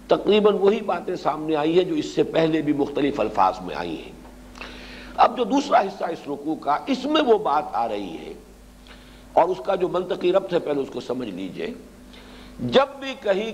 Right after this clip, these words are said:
کوئی صحیح شے درمیان سے ہٹے گی، تو جو خلا پیدا ہوگا، کوئی غلط شے اس کی جگہ پر آئے گی۔ اسی کو کہا جاتا ہے ہمارے ہاں کہ اگر کسی معاملے میں بھی ایک سنت کو ترک کریں گے، تو جب سنت ترک کریں گے، کوئی نہ کوئی بدعت آئے گی اس کی جگہ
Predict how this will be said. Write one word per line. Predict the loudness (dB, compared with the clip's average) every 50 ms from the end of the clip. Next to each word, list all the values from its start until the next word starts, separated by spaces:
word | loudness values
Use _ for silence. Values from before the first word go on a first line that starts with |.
| -4 0
کوئی | 2 2 2 0
صحیح | -2 -4 2 4 4 4 4 4 2 2 0
شے | -2 -2 2 2 4 4 4 0 -2 -6 -10 -12 -18 -8 0 2
درمیان | 2 2 2 2 2 4 4 4 4 2 0
سے | 0 0 0 2 2 0
ہٹے | 2 4 4 4 4
گی، | 2 -2 -6 -8 -10 -14 -20 -20 -20 -20 -20 -20 -20 -20 -20 -20 -20 -20 -20 -20 -20 -20 -20 -20 -6 2
تو | 4 6
جو | 6 6 6
خلا | 6 4 2 4 4 4 2 4
پیدا | 2 0 2 4 4 6
ہوگا، | 6 4 4 4 2
کوئی | 4 2 0
غلط | 2 4 4 4 4 4 2 0 0
شے | 2 4 4
اس | 4 2 0 -2
کی | -6 -4
جگہ | -2 0 0 2 2 2 2 4
پر | 2 2 4
آئے | 4 2 2 0 -4 -8 -12
گی۔ | -14 -16 -16 -18 -12 -4
اسی | -4 -4 0 0 2
کو | 4 4 4
کہا | 6 6 4 4 4 0
جاتا | -4 -8 -6 -6 -6
ہے | -6
ہمارے | -4 -4 -4 -4 -4 -4 -6
ہاں | -4 -6 -6 -6 -10 -18 -20 -20 -20 -20 -20 -20 -20 -20 -20 -10 -2
کہ | 2 4 6
اگر | 6 6 4 2 -4 -6 -8
کسی | -8 -8 -6 -2 -2 -2
معاملے | 0 2 2 2 0 0 -2 -2 -2
میں | 0 0 0
بھی | 0 -2 -2 2
ایک | 4 6 6 6 4 0
سنت | 0 0 2 4 4 2 4 4
کو | 2 2
ترک | 4 6 4 4 4 2
کریں | 2 4 4 4 2 2
گے، | 0 -2 -2 -4 -8 -18 -20 -20 -20 -14 -4 0
تو | 2 6
جب | 6 4 4 6
سنت | 2 4 6 6 4 4 2
ترک | -2 0 4
کریں | 4 6 6 6
گے، | 4 2 4
کوئی | 4 4 6
نہ | 4 2
کوئی | 4 4 4
بدعت | 4 6 6 6 4 2 4
آئے | 4 6 6 6 4 2
گی |
اس | -2 -2 -2 0
کی | -2 0
جگہ | 0 2 4 6 4